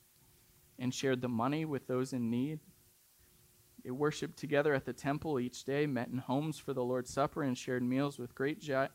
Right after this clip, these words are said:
joy and generosity, all the while praising God and enjoying the goodwill of all the people.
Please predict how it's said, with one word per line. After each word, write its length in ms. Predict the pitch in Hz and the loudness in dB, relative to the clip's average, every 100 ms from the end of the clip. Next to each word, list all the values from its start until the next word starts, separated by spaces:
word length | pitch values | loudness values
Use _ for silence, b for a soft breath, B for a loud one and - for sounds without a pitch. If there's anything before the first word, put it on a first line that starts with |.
| 147 | -6
joy 440 | 147 143 160 165 | 0 2 2 0
and 160 | 127 135 | -2 -2
generosity, 680 | 135 127 123 120 - - 120 B B B - | 0 0 0 -2 -4 -8 -10 B B B 6
all 240 | 147 160 | 10 10
the 100 | 165 | 10
while 300 | 151 143 143 | 8 10 8
praising 480 | 135 143 139 147 131 | 6 2 2 2 2
God 220 | 123 123 | 4 4
and 120 | 123 | 2
enjoying 420 | 117 117 120 117 113 | 0 -2 -2 -2 -2
the 60 | |
goodwill 460 | 135 127 123 123 117 | -2 -2 0 0 0
of 100 | - | -2
all 220 | 120 113 | 0 2
the 120 | 120 | 0
people. 440 | 113 117 - - | -6 -10 -10 -14